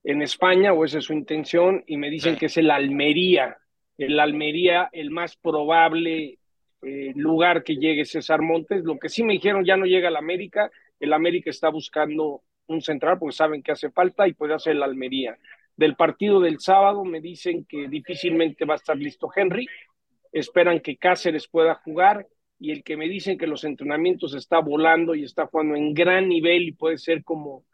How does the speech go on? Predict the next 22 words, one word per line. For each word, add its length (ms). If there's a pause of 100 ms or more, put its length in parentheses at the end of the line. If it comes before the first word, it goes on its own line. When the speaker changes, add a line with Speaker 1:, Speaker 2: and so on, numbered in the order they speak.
(300)
Speaker 1:
la 260
grata, 840 (640)
eh, 380
sorpresa 680
de 120
regreso 460
en 120
el 100
América 420
es 80
el 100
Cabecita. 540
Dicen 380 (340)
Rafa 380
y 180
Eugenio 420
que 120
el 80
Cabecita 540
anda 220
que 120
vuela. 400